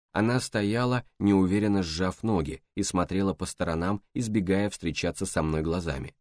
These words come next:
«Вот, это я испекла для тебя», сказала она, смущенно протягивая какой-то неопрятного вида пакет,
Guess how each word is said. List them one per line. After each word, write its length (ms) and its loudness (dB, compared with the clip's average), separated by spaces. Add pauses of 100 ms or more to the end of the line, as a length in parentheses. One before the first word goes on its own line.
(500)
«Вот, 300 0 (360)
это 200 -2
я 240 0
испекла 420 -2
для 140 -2
тебя», 380 0 (500)
сказала 400 0
она, 300 2
смущенно 640 0
протягивая 600 0
какой-то 500 -2 (180)
неопрятного 720 0
вида 280 0
пакет, 420 -4